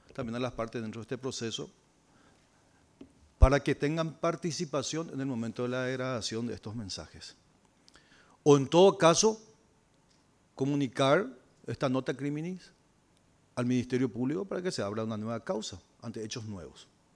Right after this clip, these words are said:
No sé, tráfico de influencia, soborno, eh, prevaricato, etcétera. Y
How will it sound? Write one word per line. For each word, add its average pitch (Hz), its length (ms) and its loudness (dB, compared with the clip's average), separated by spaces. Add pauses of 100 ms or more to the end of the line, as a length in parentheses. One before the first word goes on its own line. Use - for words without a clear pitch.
(320)
No 80 100 -20
sé, 135 240 0
tráfico 87 400 -8
de 95 60 -8
influencia, 98 920 -6 (560)
soborno, 113 960 2 (880)
eh, - 320 -16
prevaricato, 110 640 4
etcétera. 151 440 0 (2500)
Y 165 420 2